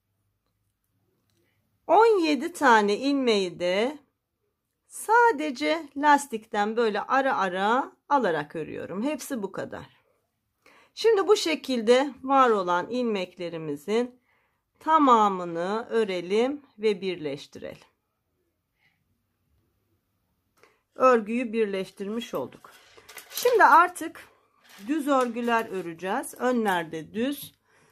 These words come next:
arkalar ters olarak. Fakat bir artış çalışması daha yapacağız arkadaşlar. Şimdi örgümüzün şu arka sırasındayız.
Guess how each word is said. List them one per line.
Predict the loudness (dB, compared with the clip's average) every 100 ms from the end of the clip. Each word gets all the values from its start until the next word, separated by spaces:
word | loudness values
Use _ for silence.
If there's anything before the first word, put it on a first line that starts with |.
| _ -2
arkalar | 2 2 0 -4 0 0 0 -4
ters | -4 -2 -4 -10
olarak. | -8 -6 -8 -6
Fakat | -8 -4 -6 -6 -8
bir | -6 -2 4 4
artış | 2 -6 -10
çalışması | -8 -8 -8 -8 -8 -8 -8 -8 -10 _ _ _ -4
daha | -2 -2
yapacağız | -2 -6 -8 -6 -6 -4
arkadaşlar. | -6 -6 -8 -6 -8 -6 -6 -6 _ _ _ _ -12
Şimdi | -2 2 2
örgümüzün | 4 4 4 0 -4 -2 -2 -2 -6 _ _ _ _ _ _ _
şu | -10 -4 0 4
arka | 4 2 -4
sırasındayız. | -6 -4 -4 -4 -6 -12 -10 -8 -8 -8